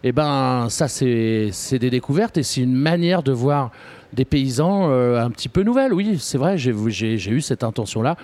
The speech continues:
Il se trouve que le casting a été absolument incroyable. J'ai des vignerons sublimes.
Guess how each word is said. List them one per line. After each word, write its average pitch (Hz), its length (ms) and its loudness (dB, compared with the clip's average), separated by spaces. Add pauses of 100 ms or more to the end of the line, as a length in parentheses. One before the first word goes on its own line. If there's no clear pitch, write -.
(240)
Il 95 60 -6
se - 80 -6
trouve - 180 -4
que 120 100 -2
le 98 60 0
casting 113 560 -4
a 95 80 -4
été 95 220 -6
absolument 107 420 -4
incroyable. 117 560 -2
J'ai 98 100 -4
des 101 120 -6
vignerons 104 420 -4
sublimes. 135 580 -2